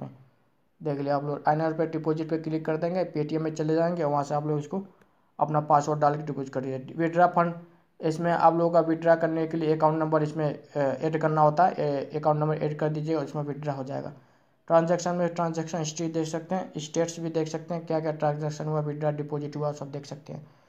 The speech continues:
अब मैं मेन पे आ जाता हूँ दोस्तों, अ, ए, ट्रेड पे। ट्रेड पे आप लोग देख सकते हैं, एक कॉल है और पुट है। कॉल मतलब अप होता है, अप जाना होता है, अप पुट का मतलब होता है डाउन जाना। तो आप लोग जब भी इसमें आप लोग साइन अप करिएगा, तो पहले डेमो अकाउंट ओपन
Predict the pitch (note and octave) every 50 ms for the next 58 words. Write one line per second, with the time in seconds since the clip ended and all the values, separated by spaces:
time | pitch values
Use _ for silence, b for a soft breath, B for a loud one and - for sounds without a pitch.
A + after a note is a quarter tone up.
0 | b b b b b b b b _ _ - D#3 E3+ F3 F3+ F3 F3 F3 E3+ F3
1 | F3 E3+ E3+ E3+ E3 E3+ E3+ E3+ E3+ E3 E3 D#3 D#3 F#3 F3+ - - - - E3
2 | D3+ D3+ D3+ D#3+ D#3 D3+ D3+ - D#3 D3+ D3 D3 D3 C3+ C3 B2+ B2+ - - _
3 | _ _ _ _ _ _ _ _ - E3+ F3 F3 F3 F3+ F#3 F3+ F3+ F3+ F3+ F3+
4 | F3 F3 E3+ E3+ E3+ D#3+ E3 E3 E3 - F3 F3 F#3+ G3 G3 - - _ _ _
5 | - - D#3+ D#3 - E3 D#3+ D#3+ D#3+ D#3+ E3 F3 F3 - - E3 D3+ D3+ - D3+
6 | D3 C#3+ C#3 C3+ - - E3+ E3+ E3+ E3+ E3+ E3+ F3+ F3 - - E3+ E3 E3 E3
7 | D#3 D#3 E3 D#3+ D#3+ - D#3 D3+ D#3+ D#3+ D#3 D#3+ D#3 D#3 D#3 D#3 D#3 D3+ F3 F3+
8 | - - - - D3+ - - D#3+ D#3+ D#3 D#3+ D3+ D#3 D#3 D3+ D3+ D3+ D3+ F3 E3+
9 | D#3+ D3 C#3 C3+ C3 B2+ B2+ B2+ B2+ B2 B2+ B2+ - - _ _ _ _ _ _
10 | _ _ _ _ _ _ _ _ - D#3+ D#3+ D#3 D#3 - D#3+ E3 E3 F3+ F#3 F#3
11 | F3+ F3+ - - - _ - - E3 E3+ F3 F3 F3 F3 E3 E3+ F3 E3 D#3+ D#3+
12 | F3 E3+ E3 E3 E3 E3+ E3 D#3+ - D#3 D3+ D#3 E3+ E3 E3 E3 E3 D#3+ D#3+ D#3+
13 | D#3+ F3 F3+ F3+ F#3+ - - D#3 D3+ D#3+ E3 D#3 D#3 D3+ D#3 D#3 E3 E3 - D#3+
14 | D#3 D#3 D#3+ D#3+ D#3+ D#3+ D#3+ - D#3+ D#3 D#3 D#3+ E3